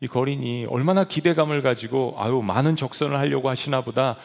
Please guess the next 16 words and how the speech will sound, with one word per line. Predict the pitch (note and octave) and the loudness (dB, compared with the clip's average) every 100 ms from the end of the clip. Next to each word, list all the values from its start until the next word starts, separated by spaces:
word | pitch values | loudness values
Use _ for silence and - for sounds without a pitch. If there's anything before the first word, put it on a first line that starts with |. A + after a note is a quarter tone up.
| - | -8
많은 | G#2+ C3+ E3 | 0 2 2
도움을 | D3+ C#3+ D3 C#3 | 4 2 2 -2
주려고 | C3+ B2+ B2 C3 | -4 -2 0 0
하시나 | B2 C#3 B2+ | -2 -2 -4
보다"라고 | A#2+ A#2+ B2 G2+ - - - A2+ B2+ | -2 0 0 0 -10 -14 -4 -2 -2
기대감에 | - B2 B2+ A#2+ A2+ A2+ | -4 0 2 2 0 -2
잔뜩 | - G#2 - - | -6 -6 -6 -8
부풀어 | A2+ - A2 | -10 -4 -4
있지 | G2 - | -4 -4
않겠습니까? | F#2 F#2 F#2+ - F#2 F2+ - D3 D3+ - _ - | -6 -4 -4 -4 -6 -8 -6 -8 -8 -16 _ -6
오 | A2 | 0
절 | C3 B2+ | 0 2
말씀은 | G#2+ F#2+ G2+ F#2 | 0 -2 -6 -6
이렇게 | F#2 - | -6 -6
이야기합니다. | G2+ F#2 E2 F2 D#2+ D#2+ - - _ | -4 -2 -2 -6 -10 -12 -16 -18 _
그가 | G2+ G2+ F#2 A#2 G3 | -6 -2 0 0 -2